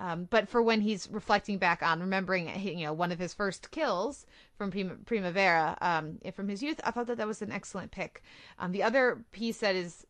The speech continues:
featured is, of course, the, the Overture to La Gazza Ladra, which is, you know, the Thieving Magpie, which is a c-, comic opera by Rossini. Rossini is one of the most famous and popular,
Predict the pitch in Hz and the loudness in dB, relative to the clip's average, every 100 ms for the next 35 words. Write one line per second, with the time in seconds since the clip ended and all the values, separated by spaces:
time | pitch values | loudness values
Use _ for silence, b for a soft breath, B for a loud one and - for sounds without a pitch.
0 | - - 196 196 170 170 165 - 190 165 | -12 -10 -6 -4 -4 -4 -8 -6 -2 -2
1 | - - 160 170 190 170 165 - 214 214 | -4 -4 -4 -2 0 2 2 2 0 0
2 | - 208 196 - - 214 190 190 190 190 | 2 2 2 -2 -6 -2 0 6 6 6
3 | 185 180 180 180 190 185 175 - 170 160 | 6 8 8 8 6 4 2 -4 -6 -6
4 | 180 160 156 165 160 196 175 170 170 175 | -8 -8 -4 -4 -4 -6 -6 0 2 2
5 | - 180 160 156 165 180 - - - - | 0 0 2 2 -2 -8 -10 -14 -14 -2
6 | 202 190 - 180 180 185 170 170 165 165 | 0 2 4 4 4 2 2 2 0 -4
7 | - 220 214 208 B B - 226 - 240 | -2 0 0 -2 B B -2 -2 2 2
8 | 233 220 202 196 202 196 190 190 - 202 | 4 4 2 0 0 2 2 0 -6 -6
9 | 185 180 170 - 185 180 - - 180 175 | -4 -4 -6 -6 -4 -4 -6 -6 -4 -2
10 | 175 170 170 170 170 170 160 160 | -4 -6 -2 -2 -2 -2 -2 -2